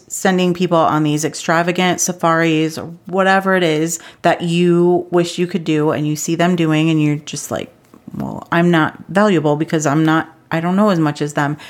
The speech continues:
They started knowing nothing at some <laughs> point, just like you did.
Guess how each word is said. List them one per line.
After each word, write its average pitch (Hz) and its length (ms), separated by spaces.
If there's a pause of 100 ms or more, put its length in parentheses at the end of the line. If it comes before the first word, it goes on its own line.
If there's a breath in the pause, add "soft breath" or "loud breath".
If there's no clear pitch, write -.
(280 loud breath)
They 180 160
started 190 840
knowing 170 440
nothing 143 440 (200)
at 151 160
some 147 220
<laughs> 147 100
point, 147 260
just 175 220
like 202 240
you 165 140
did. 78 240